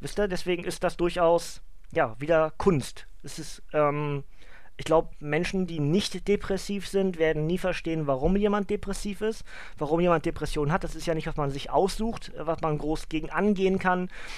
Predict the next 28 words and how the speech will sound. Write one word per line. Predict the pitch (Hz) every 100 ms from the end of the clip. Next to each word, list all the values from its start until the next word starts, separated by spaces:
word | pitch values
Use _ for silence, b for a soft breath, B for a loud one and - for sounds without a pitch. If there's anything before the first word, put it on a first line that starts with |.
| B
Es | 147 175
ist | 170
eigentlich | 165 165 170 156
ein |
ständiger | 135 185 220 220 190
Kampf | - 175 175
mit | 175
sich | - 123
selbst. | 131 135 - - - -
Und | 143 143 147 - - - - - - 131
dieses | 185 208
Element | 190 165 160 175
wird | 160 -
hier | 185 180
auch | 170
sehr | 165 151
gut | 147
dargestellt, | 147 175 180 185 185 - B B
nämlich | 147 160 -
dann | 151 202
wiederum | 214 214 214 208 180
mit | 175 175
dem, | 175 170 170 160 151 - -
mit | 156 156
dem | 151 143
spielerischen | - 185 214 220 208 202 185
Comic-Element. | 180 190 185 143 131 120 117 147
Denn, | 139 147